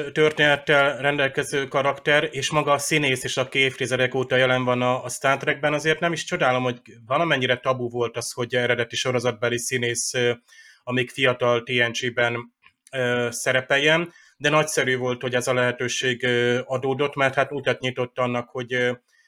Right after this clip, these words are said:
hát, ö, ha bár most egyezzük meg, hogy azért doktor McCoy-t alakító DeForest Kelly azért ott volt a T N G pilotban. Tehát szinte átvezette, ugye, az,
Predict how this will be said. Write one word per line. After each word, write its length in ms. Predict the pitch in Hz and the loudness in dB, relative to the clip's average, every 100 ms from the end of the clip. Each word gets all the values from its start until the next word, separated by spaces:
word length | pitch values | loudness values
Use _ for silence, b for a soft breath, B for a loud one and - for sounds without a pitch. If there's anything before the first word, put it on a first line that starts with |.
| _ _ | _ _
hát, 320 | 123 123 - | -6 -6 -4
ö, 160 | 123 123 - | -4 -4 -8
ha 180 | - 156 | -2 2
bár 360 | 156 151 143 - | 6 6 4 -2
most 220 | 127 131 | -8 -2
egyezzük 420 | 139 135 131 131 131 | 0 2 0 -4 -4
meg, 140 | 131 | -6
hogy 140 | 135 | -2
azért 300 | 131 123 131 | -4 -2 -4
doktor 320 | 123 120 131 123 | -4 -6 -4 -2
McCoy-t 420 | 127 - 127 120 | -2 -2 -4 -2
alakító 400 | 123 123 123 123 | -4 -4 -6 -6
DeForest 500 | 120 120 123 117 - | -8 -4 -4 -4 -4
Kelly 200 | 123 117 | -4 -2
azért 320 | 117 120 113 | -4 -6 -8
ott 140 | 117 | -10
volt 240 | - 117 117 | -8 -8 -4
a 320 | 113 113 110 | -2 -2 -4
T 200 | 127 120 | -4 -4
N 20 | |
G 200 | 120 127 | -2 -4
pilotban. 760 | 135 143 139 117 110 104 101 _ _ _ _ _ _ - | 0 2 2 -2 -8 -12 -12 _ _ _ _ _ _ -14
Tehát 140 | 120 | -8
szinte 220 | 135 123 139 | -8 -2 2
átvezette, 840 | 139 143 135 139 131 127 131 120 | 4 2 2 0 0 0 0 0
ugye, 380 | 120 123 113 113 - | 0 -2 -2 -4 -12
az, 540 | 120 127 - - - | -8 -6 -8 -14 -18